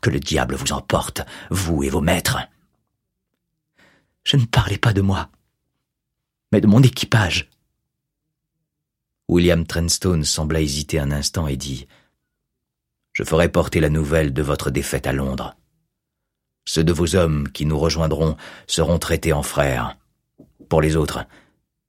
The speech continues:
vous connaissez les lois du pavillon noir, George. »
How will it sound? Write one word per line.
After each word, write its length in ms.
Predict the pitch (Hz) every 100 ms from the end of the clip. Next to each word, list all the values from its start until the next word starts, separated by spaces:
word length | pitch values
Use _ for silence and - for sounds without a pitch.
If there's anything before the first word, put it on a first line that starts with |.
| _
vous 60 | -
connaissez 380 | - 101 92 87
les 120 | 82
lois 380 | 87 87 82 65
du 160 | 76
pavillon 400 | 69 80 73 78
noir, 280 | 80 78 62
George. » 360 | 67 64 -